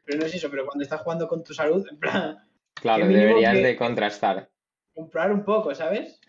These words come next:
Speaker 2: E idealmente
Speaker 1: Sí, claro.
Speaker 2: ir a tu médico o a tu nutricionista y preguntarle a él.
Speaker 1: Sí, eso sería lo, <laughs> lo más seguro, la verdad.
Speaker 2: <laughs> Si no vas a hacer eso, al menos contrasta, pero si
Speaker 1: Ah.
Speaker 2: puedes, ve a tu nutricionista y que te diga,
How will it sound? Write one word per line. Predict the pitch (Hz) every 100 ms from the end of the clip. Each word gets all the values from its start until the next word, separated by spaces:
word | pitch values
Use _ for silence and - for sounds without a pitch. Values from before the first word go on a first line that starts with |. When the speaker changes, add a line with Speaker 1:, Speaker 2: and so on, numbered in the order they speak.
| _ _ -
Speaker 2:
E | 120 127
idealmente | 123 123 135 131 135 135
Speaker 1:
Sí, | 139
claro. | 131 127
Speaker 2:
ir | 123
a | 123
tu | 123
médico | 113 120 127 127 139 135 123 117
o | 117
a | 113
tu | 120
nutricionista | 120 113 117 123 110 113 120 - 135 156 156 _ - -
y | 113
preguntarle | 110 107 110 107 104 107
a | 104 101
él. | 101 _ _ _ _ _ _ _ _ _
Speaker 1:
Sí, | - 185 143
eso | 143 160 156 139 131
sería | 135 139 147
lo, | 147 135 131 - 135
<laughs> |
lo | 196
más | 214 196
seguro, | 175 165 180 151 147 135
la | 131
verdad. | 131 135 - _
Speaker 2:
<laughs> | - 135 123 - _ _ - - - - -
Si | - 151
no | 143
vas | 156 160
a | 160
hacer | 143
eso, | 131 135
al | 139
menos | 117 123
contrasta, | - 104 95 92 - - -
pero | 101 104
si | 110
Speaker 1:
Ah. | 104
Speaker 2:
puedes, | 110 107 127
ve | 110 107
a | 104
tu | 107
nutricionista | 107 101 104 110 101 101 104 113
y | 107
que | 101
te | 98 95
diga, | 98 95